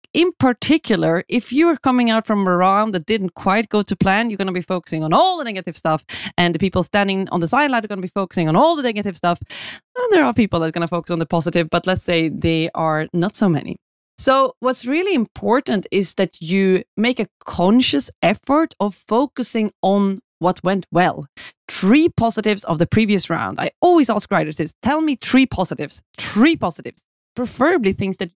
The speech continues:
you did, that you were responsible for. Three positive things that you did in your previous round."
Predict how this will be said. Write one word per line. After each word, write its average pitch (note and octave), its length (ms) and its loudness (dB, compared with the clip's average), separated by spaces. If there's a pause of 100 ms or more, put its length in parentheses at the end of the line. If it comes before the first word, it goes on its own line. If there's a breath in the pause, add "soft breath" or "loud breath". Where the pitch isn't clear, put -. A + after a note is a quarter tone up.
you C#3+ 380 2
did, - 240 -4 (280 loud breath)
that D3 180 -2
you A3+ 180 4
were A#3 120 4
responsible E3+ 640 -2
for. - 240 -6 (320 loud breath)
Three D4 280 2
positive A#3+ 460 -2
things G#3 220 -2
that D#3+ 160 -4
you F#3 280 4
did G3+ 240 2
in E3+ 180 -2
your F3+ 140 -4
previous F#3 400 0
round." C4+ 320 0